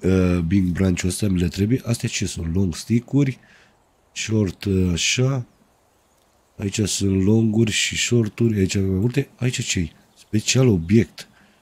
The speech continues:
Hmm. Păi mergem până la special obiectul ăsta. Aici o să mă duc. Să vedem ce găsim acolo. Uite, și aici mai este unul special obiect. Liană.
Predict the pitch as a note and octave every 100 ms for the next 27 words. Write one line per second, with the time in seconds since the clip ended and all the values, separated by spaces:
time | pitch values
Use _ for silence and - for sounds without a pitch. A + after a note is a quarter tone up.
0 | _ _ _ _ _ _ A#2 G2+ E2+ -
1 | - G2 A#2 D3 C3+ C#3 - G#2+ - B2
2 | F#2+ G#2+ - E2+ D#2+ - - G2 G#2 G#2
3 | F2 F2 D#2+ - - - G2+ A#2+ - G2
4 | - F2+ E2 F2 B2 - _ _ _ _
5 | _ - G2+ - A2 G#2 G2 F2 F2 F2+
6 | - D#2+ F2 D#2+ G#2 B2+ - _ _ _
7 | _ _ _ _ _ _ _ _ - F#2
8 | A2+ B2+ C3 B2+